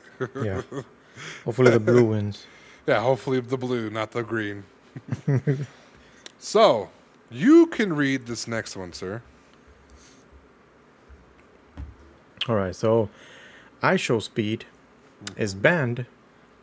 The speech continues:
Speaker 2: on YouTube after he claimed that he received channel strikes for not following community guidelines.
Speaker 1: Right.
Speaker 2: This comes off the heels of the young star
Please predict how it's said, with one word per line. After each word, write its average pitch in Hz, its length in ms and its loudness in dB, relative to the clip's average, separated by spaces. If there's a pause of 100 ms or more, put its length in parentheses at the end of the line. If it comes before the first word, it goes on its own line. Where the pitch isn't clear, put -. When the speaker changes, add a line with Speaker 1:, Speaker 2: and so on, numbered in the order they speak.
(320)
Speaker 2:
on 120 180 0
YouTube 143 340 2
after 98 220 0
he 123 140 -2
claimed 120 360 -2
that 104 120 -2
he 123 120 -4
received 107 640 -4
channel 170 280 0
strikes - 460 -4
for 117 180 -4
not 113 160 0
following 120 320 -2
community 110 420 -2
guidelines. 113 640 -4 (640)
Speaker 1:
Right. 101 180 -6
Speaker 2:
This 123 120 0
comes 123 320 0
off 123 200 0
the 120 100 0
heels 135 440 0
of 107 100 -4
the 117 80 0
young 120 340 2
star 113 560 -2